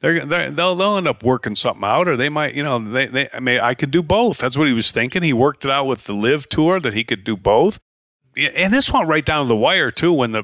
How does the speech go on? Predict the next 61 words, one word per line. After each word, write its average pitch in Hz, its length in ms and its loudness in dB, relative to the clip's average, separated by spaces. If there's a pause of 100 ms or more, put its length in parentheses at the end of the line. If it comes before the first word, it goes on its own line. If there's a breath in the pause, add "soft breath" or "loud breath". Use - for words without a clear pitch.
when 120 180 -4
the 113 80 -4
European 135 500 0
Tour 165 260 2
decided 123 400 -2
to 101 60 -4
pick - 340 -2 (460 loud breath)
sides 123 420 0
with 110 140 -4
the - 80 -8
P 117 200 -2
G 101 200 -2
A 151 100 0
Tour, 104 340 -2
and 107 120 -4
they 113 80 -2
said, 110 220 0
"Hey, 127 140 0
we're 123 160 -2
not, 120 280 -4
you 123 80 -4
know, 104 200 0
w-, 107 420 -8 (180)
we're 127 160 0
gonna 113 260 -2 (680)
use 123 280 2
the 110 100 0
same, 139 520 0 (280)
you 120 80 -2
know, 104 220 0
th-, - 240 -12
theories 143 540 0
here 110 160 0
that 104 160 -6
the 110 100 -4
U-, 120 140 2
that 104 220 -2
the - 60 -16
P 147 140 0
G 131 160 0
A 151 80 0
Tours 104 300 -2
are," 107 40 -2
which 120 240 -2
by, 135 200 -2 (260 loud breath)
which, 143 160 0
by 175 160 2
the 180 80 0
way, 131 120 0
how's 170 200 -2
that 147 160 -2
working 107 300 -2
out 95 160 -2
for 82 240 -12
him? 87 120 -20 (440 loud breath)
It's - 160 0
not 147 180 0
working 131 300 0
out 110 140 0
very 101 200 -2
good, 101 400 -2